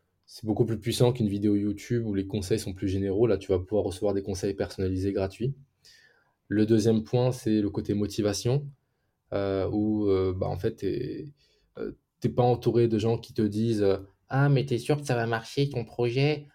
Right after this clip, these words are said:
Ah, mais t'es sûr ? Mais non, l'argent, on peut pas gagner comme ça. »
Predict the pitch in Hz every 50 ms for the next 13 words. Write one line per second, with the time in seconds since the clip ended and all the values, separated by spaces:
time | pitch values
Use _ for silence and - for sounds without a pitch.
0 | _ _ _ - 131 135 131 120 117 - 117 117 - - 143 135 123 120 127 135
1 | 139 131 123 113 104 113 113 131 135 139 131 135 123 113 - 117 120 117 113 110
2 | 110 107 - 117 120 - 143 139